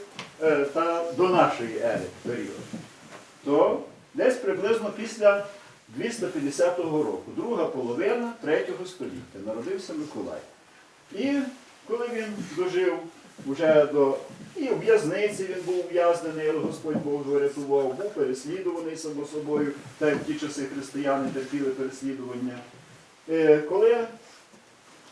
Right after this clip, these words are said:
Миколай відійшов до Господа, тіло його залишилося нетлінним. Не, нема так, щоб... Проходьте трошки ближче, проходьте, заходьте ближче сюди, що ви так поставали далеко? І...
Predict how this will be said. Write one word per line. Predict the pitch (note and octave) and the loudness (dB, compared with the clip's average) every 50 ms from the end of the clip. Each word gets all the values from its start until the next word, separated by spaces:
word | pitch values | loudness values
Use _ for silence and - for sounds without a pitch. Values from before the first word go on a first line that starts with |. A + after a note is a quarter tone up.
| - - - | -20 -12 -8
Миколай | E3+ F3 - G3 G3 G3 F#3+ F#3 F3+ F3+ F3+ F3 E3+ - - - - - - - - - - - | -6 -4 0 0 2 4 6 6 6 6 4 2 -2 -10 -16 -18 -20 -20 -20 -20 -20 -20 -12 -6
відійшов | C#3 D#3 D3 F3 F3 F3 - F3 D#3+ D3+ C#3+ | -6 -6 -4 -6 -6 -4 -2 0 0 0 0
до | C#3+ D3 | 0 0
Господа, | D3 D#3+ G3+ A#3 A#3+ - - A#3 A3+ A#3 A3 | 2 2 2 2 0 -2 -4 -6 -4 -2 -2
тіло | G#3 - - G#3+ A3+ G#3+ G3 F#3 | -2 -2 -2 0 2 4 6 6
його | F#3 F3+ F3+ F3 | 6 6 4 2
залишилося | - F3 E3+ E3+ E3 E3 - F3+ E3 D#3+ D#3+ D#3 - E3 D#3 | 4 4 2 2 2 2 2 4 4 4 4 4 6 6 6
нетлінним. | D#3+ E3+ E3 - D#3+ D#3 D3+ D3+ D3+ D#3 D#3+ F3+ G3 A3+ B3+ B3 - - - - - - - - - - - - - - - - - - - - | 6 4 2 2 4 6 8 8 8 6 4 2 2 2 0 -4 -10 -14 -20 -20 -20 -20 -20 -20 -20 -20 -20 -20 -20 -20 -20 -20 -20 -20 -10 -2
Не, | B2 D3 D#3 D3+ | 2 4 4 4
нема | D3+ D3+ C#3+ D3 E3+ F#3 G3+ F#3+ - | 4 2 2 4 6 8 8 8 8
так, | - D#3 D#3 D3+ | 6 4 2 2
щоб... | - D#3+ D3+ - - - - - - - - - | 2 0 0 0 -2 -8 -18 -20 -20 -20 -18 -8
Проходьте | - C4 C4 - G#4+ - - F4+ | -4 -2 0 0 0 -2 -2 -4
трошки | F4 F4+ - - - E4+ | -6 -6 -8 -6 -6 -4
ближче, | F4+ F#4 F#4 - - - - - - - - | -2 0 2 2 2 0 -2 -8 -12 -12 -8
проходьте, | - C#4+ - F#4 G4 - - - C#3+ | -8 -8 -4 -2 -2 -2 -2 -2 -6
заходьте | D3+ F#3+ - - - - - C4 | -6 -6 -8 -8 -10 -10 -10 -10
ближче | - B3+ - C3 - - - - | -8 -4 -4 -4 -4 -6 -10 -12
сюди, | - A2+ A#2 | -10 -10 -10
що | - B2 C3 | -6 -6 -6
ви | A#2 | -6
так | - - - | -6 -8 -10
поставали | - - A#2 A2 - - B2+ B2 A#2 G#2 F#2 G#2 G#2+ A2 | -10 -10 -10 -8 -4 -2 -2 0 0 -2 -2 -4 -6 -6
далеко? | A2+ G#2 - - - - - - - - - - - - - - - - - - - - - - - - - - - - - - - - - - - - - - - - - | -4 -4 -4 -4 -6 -10 -18 -20 -20 -20 -20 -18 -16 -16 -16 -18 -20 -20 -20 -20 -18 -14 -12 -12 -12 -14 -18 -20 -20 -20 -20 -18 -16 -16 -16 -14 -14 -16 -16 -14 -10 -6 -2
І... | C#3 | 0